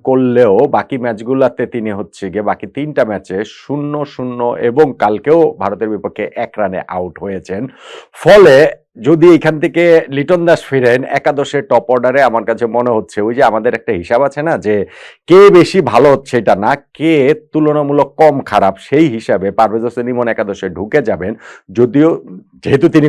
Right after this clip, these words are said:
গতকালকে ভারতের বিপক্ষে উনিশ বলে একুশ রানের একটা ইনিংস খেলেছেন, যেই ইনিংসে জাসপ্রীত বুমরা তাকে প্রবলভাবেই নাকানি চুবানি খেয়েছেন, বুমরাকে পরে তিনি ছক্কা মারলে কি হবেন? শুরুতে তাকে যেইভাবে বুমরা নাচিয়েছেন, সেটা আসলে দেখার জন্য বিব্রতকর।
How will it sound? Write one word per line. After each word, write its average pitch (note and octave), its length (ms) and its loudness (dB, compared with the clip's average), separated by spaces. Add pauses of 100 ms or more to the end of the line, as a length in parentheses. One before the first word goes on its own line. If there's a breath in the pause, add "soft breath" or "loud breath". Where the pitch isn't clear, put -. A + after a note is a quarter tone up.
গতকালকে C3+ 420 2 (100)
ভারতের A#2 300 -2
বিপক্ষে B2 320 -2
উনিশ C3 220 -4
বলে B2 120 4
একুশ C#3+ 280 0
রানের A#2 260 -2
একটা - 180 -8
ইনিংস B2+ 280 -6
খেলেছেন, G2 340 -6 (680 loud breath)
যেই G#3+ 260 8 (140)
ইনিংসে F#3+ 460 4 (380)
জাসপ্রীত C3+ 440 2
বুমরা D3+ 300 4 (120)
তাকে F#2+ 240 -4 (500)
প্রবলভাবেই C#3 720 6 (160)
নাকানি A#2 380 -4
চুবানি G2+ 360 -4
খেয়েছেন, F#2 400 -6
বুমরাকে A#2+ 440 -2
পরে C#3 220 0
তিনি C3 120 -4 (100)
ছক্কা C3 280 -4
মারলে G#2+ 220 0
কি G#2 100 -10
হবেন? F2 240 -10
শুরুতে D3 300 -4 (120)
তাকে B2 200 -2 (160)
যেইভাবে D3 520 0 (500 loud breath)
বুমরা D#3 260 4 (120)
নাচিয়েছেন, C3 520 -4
সেটা A#2 220 -4
আসলে A2 200 -8 (140)
দেখার G#2+ 340 -4
জন্য G#2+ 220 -4 (500 soft breath)
বিব্রতকর। A2+ 580 0